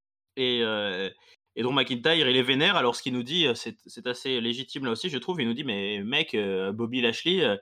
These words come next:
tu, tu m'as tabassé par surprise pour faire en sorte que le Miz soit champion, pour devenir champion W W E, le truc que t'attendais depuis quinze, seize ans, en battant le Miz, quoi. »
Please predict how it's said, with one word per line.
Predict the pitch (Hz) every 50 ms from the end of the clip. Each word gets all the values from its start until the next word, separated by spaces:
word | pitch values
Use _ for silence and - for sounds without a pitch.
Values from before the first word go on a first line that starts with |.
| _ _ _ _ _ _ _ _ _ _ _ _ -
tu, | - 131 127 120 117
tu | - 120 120 120 117 117 113 113 113 110 113
m'as | 120 117
tabassé | 113 - - 190 180 170 170 170 - - 180 175 170 151
par | - 151 139 -
surprise | - - 165 160 - - 185 220 226 208 160 143 135 -
pour | - 151 147
faire | - 160 147
en | 151
sorte | 147 - 151 151 -
que | - 131
le | 131
Miz | 127 147 185 208 196
soit | - 170
champion, | 156 - 156 147 - - - 170 202 113
pour | - 127 120
devenir | 120 117 185 185 190 190 185 180 160 - - 135 - - _
champion | - - 156 151 139 - - 151 143
W | 131 131 127 131 131 131
W | 135 135 139 135 120 131 143 175
E, | 208
le | 175 127 123
truc | - 165 156
que | - 135
t'attendais | 123 - 165 151 - - 151 151 147 151 139
depuis | - - - 117 110 -
quinze, | - 160 160 151 151 139 117 117
seize | - - - 156 151 135 135
ans, | 160 180 220 233 - - - _ _ _ _ _ _ _
en | - 117 113
battant | 117 151 156 - - 196 208 214 214 -
le | - 131 165 190
Miz, | 185 175 180 180 170 -
quoi. » | - - 120 113 127 131